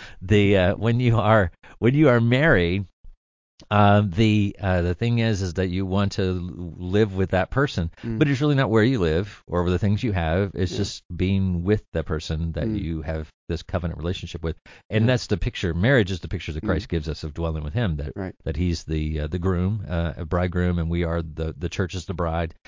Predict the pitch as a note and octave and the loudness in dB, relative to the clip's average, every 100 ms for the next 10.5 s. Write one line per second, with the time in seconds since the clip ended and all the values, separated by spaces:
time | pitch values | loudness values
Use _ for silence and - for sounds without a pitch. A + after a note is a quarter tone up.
0 | - _ - E2+ E2 D2+ E2+ E2+ E2 - | -20 _ -4 0 0 0 0 0 -2 -8
1 | E2+ D#2+ E2 E2 F#2 F#2+ F2+ F2+ F2 E2 | -8 -6 -6 -6 -2 -2 0 -2 -2 -4
2 | E2 E2 - G#2 F#2+ E2 - F2+ _ _ | -4 -4 -2 0 0 -4 -4 -8 _ _
3 | - A2 G2+ - - _ G#2 - - - | -10 -4 -4 -6 -12 _ -14 -12 -16 -6
4 | G2+ - G2+ F2+ - F#2 G2 G2+ G#2 G2+ | -6 -2 -4 -4 -8 -6 -2 0 -2 -2
5 | F2+ C3 B2 A2+ A#2 A#2 D2+ - - _ | -4 -6 -4 0 2 2 0 -8 -16 _
6 | _ _ E2+ E2+ - _ F2+ E2 G2+ - | _ _ -2 -2 -4 _ -4 0 -2 -2
7 | F#2 F2 F2 F2+ E2+ - - F2+ G2 G#2 | -2 0 0 0 -2 -8 -12 -4 0 2
8 | G2 F2+ F2 - D#3+ G3 B2+ E2 D#2+ E2 | 2 2 0 2 2 6 4 2 -2 -4
9 | - D2+ D#2+ D#2 C#2+ - D#2+ D2+ D#2+ D2 | -4 -6 -4 -4 -6 -8 -6 -2 -2 -4
10 | D2 E2 D#2+ D2+ D2 | -8 -8 -6 -8 -10